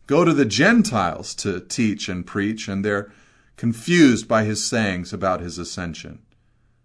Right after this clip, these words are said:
Now, on the last day of the feast, the great day, Jesus stood up and cried out, "If anyone thirsts, let him come to me and drink. Whoever believes in me,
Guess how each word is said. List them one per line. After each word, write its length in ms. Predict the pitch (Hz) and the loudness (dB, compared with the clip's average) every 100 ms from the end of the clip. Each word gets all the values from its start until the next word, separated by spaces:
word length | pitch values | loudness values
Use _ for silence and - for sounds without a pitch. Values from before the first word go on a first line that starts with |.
| _ - | _ -10
Now, 120 | 156 | -4
on 80 | 156 | 0
the 100 | 127 | 4
last 420 | 123 127 123 - | 8 8 4 2
day 140 | 113 | 0
of 100 | 104 | 2
the 60 | 92 | -2
feast, 460 | - 107 92 87 | -6 -4 -4 -6
the 60 | 101 | -10
great 400 | 87 104 110 110 | -6 -2 -2 -2
day, 280 | 92 85 85 | -6 -6 -6
Jesus 420 | 120 139 143 117 | -4 -4 -4 -8
stood 340 | - - 110 | -8 -6 -4
up 220 | 98 92 - | -2 -4 -6
and 160 | 95 | -10
cried 340 | - 101 95 87 | -6 -2 -2 -2
out, 300 | 87 85 - _ _ _ _ _ - | -4 -6 -10 _ _ _ _ _ -8
"If 180 | 104 151 | -4 -2
anyone 460 | 185 185 147 131 | 2 2 2 0
thirsts, 760 | 117 - 113 101 107 - - - _ _ _ - | -2 -2 2 2 -2 -10 -14 -16 _ _ _ -2
let 180 | 139 165 | 0 2
him 200 | 156 139 | 0 -2
come 380 | - 135 135 123 | -4 -4 -4 -4
to 160 | - | -4
me 300 | 95 87 90 | -4 -4 -8
and 160 | - 95 | -8 -10
drink. 480 | 92 87 80 - _ _ _ _ _ _ | -8 -8 -8 -14 _ _ _ _ _ _
Whoever 340 | - 131 170 196 | -4 0 2 2
believes 640 | 156 156 123 117 110 - | 4 4 4 4 2 -2
in 160 | 95 87 | -6 -6
me, 300 | 85 95 | -8 -10